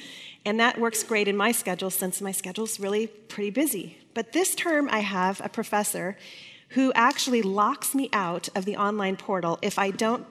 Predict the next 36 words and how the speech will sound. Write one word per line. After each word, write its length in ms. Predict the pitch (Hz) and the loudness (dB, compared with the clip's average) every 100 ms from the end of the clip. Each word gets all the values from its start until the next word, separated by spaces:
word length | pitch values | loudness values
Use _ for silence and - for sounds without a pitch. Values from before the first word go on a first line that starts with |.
| - - - | -20 -20 0
enter 260 | 233 247 302 | 2 2 2
into 400 | 220 208 - 214 | 0 0 0 0
the 120 | 196 | 0
online 320 | 185 185 180 | 0 0 -2
discussions 680 | 180 - 160 - 202 214 - - | -2 -2 -2 -2 -2 -2 -4 -4
in 240 | 196 190 185 | -2 -2 -2
the 80 | 208 | -6
proper 340 | - 151 180 | -4 -4 -4
time 280 | 180 349 381 | 0 2 2
frame, 360 | 320 175 143 - - - - - | 0 -4 -6 -10 -18 -20 -20 -2
which 140 | 262 - | -2 4
actually 340 | 320 427 381 | 4 4 4
makes 260 | 285 240 - | 4 4 2
me 120 | 220 | 0
kind 200 | - 214 | 2 0
of 120 | 202 | 2
mad 400 | 320 349 254 160 247 - 277 | 6 8 8 6 2 2 0
<laughs> 280 | 311 - - | 0 -6 -2
because 320 | - - 339 - | 0 6 4 6
I, 260 | 285 285 | 8 8
that's 180 | 294 277 | 6 4
why 140 | 330 311 | 6 6
I 40 | |
take 240 | - 453 | 6 4
an 80 | 480 | 6
online 340 | 349 233 196 - | 6 6 4 6
class, 280 | 220 175 | 6 6
so 80 | - | 6
I 40 | 285 | 4
have 240 | 262 269 | 6 6
a 20 | |
little 180 | 277 277 | 6 6
bit 120 | 269 | 4
of 80 | 269 | 2
flexibility. 760 | 269 254 - 254 311 339 185 175 | 2 0 0 2 4 4 2 0
So 340 | - 220 214 | 2 2 2